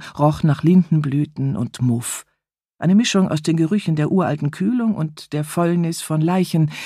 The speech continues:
die erst spät in ihren Wohnungen gefunden wurden.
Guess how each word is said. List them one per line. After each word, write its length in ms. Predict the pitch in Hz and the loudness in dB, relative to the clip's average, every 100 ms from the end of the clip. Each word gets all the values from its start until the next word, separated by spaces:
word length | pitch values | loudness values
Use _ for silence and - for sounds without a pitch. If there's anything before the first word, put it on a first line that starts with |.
| - - | -14 -6
die 120 | 151 | -4
erst 260 | 151 147 - | -4 -6 -4
spät 320 | 175 190 180 | 0 0 -2
in 140 | 135 | -6
ihren 280 | - 139 143 | -4 -2 0
Wohnungen 380 | 147 147 123 120 | 2 2 0 -4
gefunden 420 | 127 131 120 120 | -8 -8 -4 -4
wurden. 380 | 120 - - | -6 -10 -12